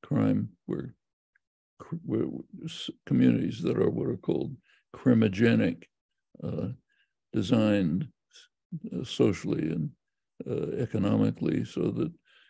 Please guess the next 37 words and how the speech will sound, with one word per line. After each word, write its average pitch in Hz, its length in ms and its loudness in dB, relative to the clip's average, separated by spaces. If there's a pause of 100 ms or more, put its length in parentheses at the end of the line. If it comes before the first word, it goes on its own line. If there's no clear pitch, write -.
(140)
crime 113 460 2
is 117 120 -2
one 123 200 2
of 101 120 0
the 101 120 2
only 101 260 2
ways 101 340 4
to - 120 -12
survive. 135 600 -2 (680)
In 107 120 0
those 110 300 2
communities, 117 800 2 (480)
in - 40 -2
the - 40 -2
short - 380 0
term, 104 520 0
they - 120 -2
want - 340 -2
police. 113 540 0 (520)
Better 107 280 6
than 110 140 6
that, 113 320 4
they 117 140 -2
want 113 340 0
to - 80 -4
eliminate 113 800 2 (520)
the - 80 -12
crimogenic 107 840 0 (160)
aspects - 640 -4
of - 80 -4
the 104 80 -4
communities. - 800 0 (720)
Well, 175 460 0
all 107 260 2
of 101 80 2
these 104 260 -2
things, - 480 -2